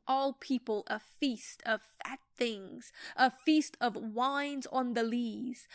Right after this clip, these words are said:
of fat things full of marrow, of wines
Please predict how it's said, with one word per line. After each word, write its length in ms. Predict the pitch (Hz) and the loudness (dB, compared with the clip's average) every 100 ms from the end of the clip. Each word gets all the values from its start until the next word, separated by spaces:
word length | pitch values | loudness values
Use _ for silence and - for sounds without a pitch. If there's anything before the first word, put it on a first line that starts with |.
| - - | -6 6
of 160 | 254 - - | 6 4 2
fat 160 | 294 294 - - | 6 6 4 0
things 400 | 233 208 214 - | 0 0 -6 0
full 260 | 294 311 302 - | 4 6 6 2
of 160 | 240 - | 0 0
marrow, 680 | 240 233 254 240 214 180 - | -2 2 4 4 2 -2 2
of 220 | 254 247 - | 4 4 0
wines 840 | 220 240 277 285 294 285 262 - | 2 2 4 0 0 -4 -6 -10